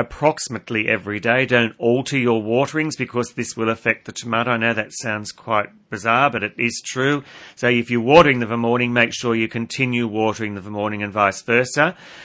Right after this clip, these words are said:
Um, and the only other thing is, of course, feeding. I mean, because tomatoes are so rapid in their growth, like most vegetables, just keep the liquid fertilizer up to them, and that just keeps them growing and fruiting all the way through the season.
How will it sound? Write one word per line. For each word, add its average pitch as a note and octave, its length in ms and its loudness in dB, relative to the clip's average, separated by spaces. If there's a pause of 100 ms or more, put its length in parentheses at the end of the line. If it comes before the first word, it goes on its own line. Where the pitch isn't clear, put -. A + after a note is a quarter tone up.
(180)
Um, C#3+ 340 6
and D3 120 -2
the D#3 140 2
only E3 180 6
other C#3+ 160 6
thing C#3 220 -2
is, C3+ 160 2
of C3 80 -6
course, C3+ 240 -4
feeding. B2 420 -2
I A2 80 2
mean, A2+ 200 -2
because B2 320 -4
tomatoes A2+ 640 0
are G#2+ 60 -8
so A#2+ 300 -2
rapid A2 340 -2
in G2+ 160 -8
their G2+ 100 -4
growth, A2+ 360 0
like G#2 160 -4
most A#2 340 -4
vegetables, G#2+ 500 -6 (200)
just G#3 240 -4
keep C#3 220 0
the B2+ 80 4
liquid B2+ 440 0
fertilizer G#2+ 760 2
up - 200 0
to G#2 240 -2
them, G2+ 160 -4
and G#2+ 120 -2
that A2 160 -2
just - 260 -12
keeps G#2 300 -8
them G#2 160 -10
growing G2+ 460 0 (260)
and G2+ 180 -6
fruiting G#2 540 -6
all G2 180 -4
the F#2+ 60 -6
way F#2 180 -4
through F#2 260 -10
the F2 80 -10
season. E2+ 600 -10